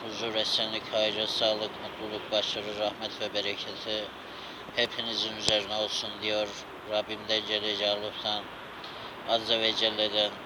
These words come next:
diliyor, dileniyorum. Bismillah Hafızul Vekil, Bismillah Tevvabul Gafurul Afu,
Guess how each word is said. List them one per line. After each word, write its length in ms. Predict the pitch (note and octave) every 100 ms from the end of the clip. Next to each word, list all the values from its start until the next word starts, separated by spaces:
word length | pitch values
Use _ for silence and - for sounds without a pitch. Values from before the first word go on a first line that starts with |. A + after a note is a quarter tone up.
| -
diliyor, 340 | A2+ A2+ A#2 G#2+ G#2
dileniyorum. 600 | G#2+ G#2 G2+ G2+ F2 F2+ - - - - - - - - - - - - - - - - -
Bismillah 560 | - - B2+ C3 A#2+
Hafızul 500 | A#2+ A2+ A2+ A2+ A2+
Vekil, 440 | A2 G#2+ - A2+ A2+ G#2+
Bismillah 440 | A2 - A#2 A#2 A2+
Tevvabul 600 | - A2 A2 A2 G#2+ G#2
Gafurul 500 | G#2 G#2+ - G#2 G#2
Afu, 280 | G#2 G2+